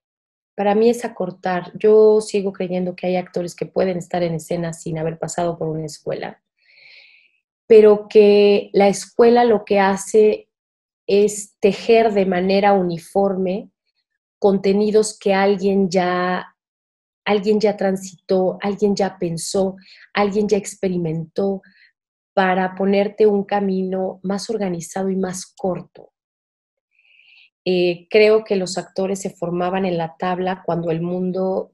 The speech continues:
corría más despacito, ¿no?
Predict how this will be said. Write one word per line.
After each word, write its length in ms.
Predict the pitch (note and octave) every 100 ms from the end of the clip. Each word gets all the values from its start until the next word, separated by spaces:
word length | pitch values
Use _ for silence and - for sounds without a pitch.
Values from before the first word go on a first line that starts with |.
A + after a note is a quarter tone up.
| _
corría 840 | F3+ E3+ F#3 F3+ F3+ F3 F3 F#3+ -
más 300 | F3 F3 F3
despacito, 680 | F#3 - D#3+ - E3+ _ - _ _ _ _
¿no? 200 | - -